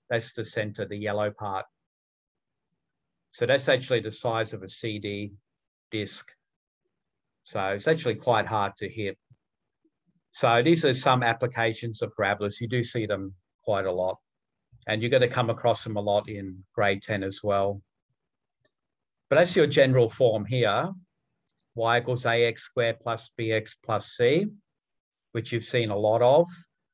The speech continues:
The only thing you see here is it's got a Y now,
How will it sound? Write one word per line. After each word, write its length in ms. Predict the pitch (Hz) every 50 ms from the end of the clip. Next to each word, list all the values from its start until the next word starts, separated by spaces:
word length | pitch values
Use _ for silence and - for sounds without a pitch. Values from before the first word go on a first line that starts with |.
| _ _ _ -
The 140 | 127 131 139
only 200 | 160 175 185 170
thing 220 | 160 - 165 156
you 100 | 143 143
see 320 | 135 135 - 147 143 131 123
here 180 | 135 135 131
is 160 | 123 123 -
it's 180 | 139 131 131 -
got 180 | - 135 131 131
a 60 | 123
Y 400 | 113 110 107 107 107 107 110 113
now, 460 | 113 110 107 101 95 90 87 87 90